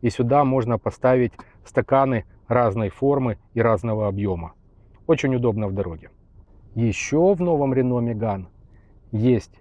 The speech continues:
система автоматической парковки. Вот эта кнопочка, когда вы едете по парковке, нажимаете на неё.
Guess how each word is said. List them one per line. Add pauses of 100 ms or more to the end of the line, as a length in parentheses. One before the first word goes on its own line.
система (240)
автоматической
парковки. (300)
Вот
эта
кнопочка, (180)
когда
вы
едете (440)
по
парковке, (380)
нажимаете
на
неё.